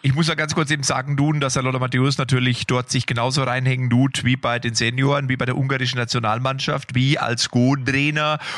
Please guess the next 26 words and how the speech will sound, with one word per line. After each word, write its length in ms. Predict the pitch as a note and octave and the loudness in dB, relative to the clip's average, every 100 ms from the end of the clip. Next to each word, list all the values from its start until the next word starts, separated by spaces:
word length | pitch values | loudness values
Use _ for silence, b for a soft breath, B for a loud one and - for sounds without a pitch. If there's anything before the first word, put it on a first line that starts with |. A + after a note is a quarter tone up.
| B | B
von 680 | - C3+ D3+ D3+ C#3+ C3+ B2 | -2 0 2 2 2 0 0
Drabadoni, 880 | B2 C#3 D3+ D#3 C#3+ D#3 E3 G3 F#3 | 0 0 0 0 2 2 4 4 2
vorne 320 | - C#3 D3 D3 | 0 0 0 0
mit 220 | B2 G#2 | -2 0
weichem 440 | A2 C#3 C3 C#3 | 0 0 0 0
D 340 | A#2 A#2+ D3 G3 B B | 2 2 2 -2 B B
und 100 | - | 0
jetzt 240 | C3+ C3+ - | 0 0 0
eben 240 | - C3+ | -2 0
die 160 | B2+ C3 | 0 0
E-Jugend. 540 | C3 C#3 D#3+ E3 F3 | 2 4 2 2 0
Und 80 | D3 | 0
ich 60 | C#3 | 0
muss 140 | C#3+ | 0
ganz 160 | D3 C#3 | 0 -2
ehrlich 220 | C#3 B2 | -2 0
sagen, 340 | B2 C3+ D3 | 0 0 0
Duden, 220 | C#3 B2+ | 2 2
es 60 | A#2 | 2
ist 60 | D#3+ | 0
eine 100 | F#3 | 0
Riesensauerei 500 | F#3 F3 E3+ D#3 E3+ | -2 0 2 2 0
ist 160 | - | 0
das, 160 | D#3 C3+ | -2 0
dass 200 | D3+ - | -2 0
wir 200 | G3 | 0